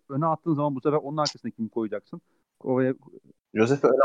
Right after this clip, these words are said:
Speaker 2: atamıyorsun ki. Joseph öne atılabilen bir oyuncu değil. At-, atmaya çalıştılar, yapamadılar. Topal
Speaker 1: Ya
Speaker 2: var.
Speaker 1: tamam işte, Fenerbahçe döneminde
Speaker 2: Olmuyor.
Speaker 1: yapıldı bu işte. Neyse. Ama işte hani diyelim ki böyle bir plan ürettin diyelim. Ama bu sefer arkasında koyacağın adam yok.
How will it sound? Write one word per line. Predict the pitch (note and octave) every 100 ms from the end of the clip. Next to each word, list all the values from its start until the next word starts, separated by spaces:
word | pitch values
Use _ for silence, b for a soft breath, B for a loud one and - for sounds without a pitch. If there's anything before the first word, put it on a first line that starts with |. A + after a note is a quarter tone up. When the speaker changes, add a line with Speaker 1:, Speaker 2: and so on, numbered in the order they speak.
| C3
Speaker 2:
atamıyorsun | D3+ D3 G#2 - B2
ki. | F2+
Joseph | G2+ G2+ C3
öne | - A#2
atılabilen | A2+ - A#2 A2+ A#2+ A#2
bir |
oyuncu | G#2+ A2 A#2
değil. | A#2 -
At-, | - A2 -
atmaya | A2+ - C3 C#3+
çalıştılar, | C3+ B2 B2 - B2+ D#3+ -
yapamadılar. | C3+ - D#3+ G2 F2+ - -
Topal | A2+ C#3+
Speaker 1:
Ya | B2
Speaker 2:
var. | G2+
Speaker 1:
tamam | B2 F3
işte, | E3+ -
Fenerbahçe | B2 D#3+ E3 E3 D3+
döneminde | D#3
Speaker 2:
Olmuyor. | D#3 F3+
Speaker 1:
yapıldı | F3+ D#3 F3
bu | B2+
işte. | A2+
Neyse. | A#2+ G3 - G#3+ _ _ _ _ -
Ama | F3+
işte | F3
hani | E3 D3
diyelim | F#3 F#3
ki | - D3 _ -
böyle | A#2+ E3+ E3
bir |
plan | - A#2+
ürettin | A2+ A2 - G#2+
diyelim. | G2+ A#2+ G#3+ -
Ama | E3+
bu | E3
sefer | F3+ E3+
arkasında | D#3+ - E3 D#3+
koyacağın | C#3+ D#3
adam | D3+ C3
yok. | D3+ _